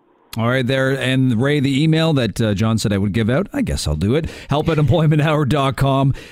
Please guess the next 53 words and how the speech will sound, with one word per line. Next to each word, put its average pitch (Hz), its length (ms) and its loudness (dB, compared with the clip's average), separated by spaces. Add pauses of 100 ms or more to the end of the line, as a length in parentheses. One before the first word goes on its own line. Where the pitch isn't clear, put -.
(140)
uh, 87 260 -2
or 98 220 0
you 101 120 0
can 110 100 2
give 104 140 0
them 104 80 0
a 95 60 0
call, 104 300 0
one 117 480 2
eight 117 220 -2
five 104 380 -2
five 95 400 0
eight 110 260 -4
two 113 300 0
one 104 420 2
fifty-nine 107 840 0
hundred. 117 500 0 (400)
And, 113 440 0
uh, 113 60 0
before 120 260 0
we 156 80 0
get 139 140 -2
to - 80 0
more 120 140 2
phone 117 240 0
calls 90 240 -2
here, 87 120 -2
John, 82 360 0
four 104 200 -2
one 95 200 0
six, - 420 -4
eight 110 220 -2
seven 101 260 -2
oh, 98 140 0
six - 300 -2
four 107 260 -2
hundred 113 320 0
here 110 100 0
on 95 80 0
Global 104 240 0
News 98 240 0
Radio 90 320 0
six - 240 -4
forty 95 260 -2
Toronto 151 460 0
and, 90 240 0
uh, 73 220 -2
nine 82 260 0
eighty 78 240 0
C 90 240 -2
F 82 140 0
P 85 100 0
L 80 240 0